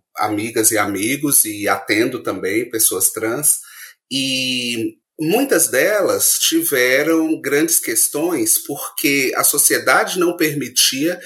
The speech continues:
que elas conseguissem, ah, perceber o que de fato acontecia com elas. Porque vamos pensar, né?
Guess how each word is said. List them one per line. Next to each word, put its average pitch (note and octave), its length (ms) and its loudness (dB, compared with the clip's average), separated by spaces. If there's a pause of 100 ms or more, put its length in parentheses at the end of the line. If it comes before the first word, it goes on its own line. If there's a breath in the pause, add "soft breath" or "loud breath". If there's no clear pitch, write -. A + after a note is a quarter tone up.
(260 loud breath)
que D3+ 180 4
elas G3 400 4
conseguissem, A2+ 1400 0
ah, F#2 220 0 (100)
perceber D#3+ 680 2
o - 80 -2
que - 140 -4
de D3 120 -4
fato A#2+ 300 2
acontecia G#2 600 -2
com F2 160 -8
elas. - 400 -2 (320 loud breath)
Porque - 180 0
vamos C#4+ 220 2
pensar, - 480 0 (120)
né? G3+ 360 0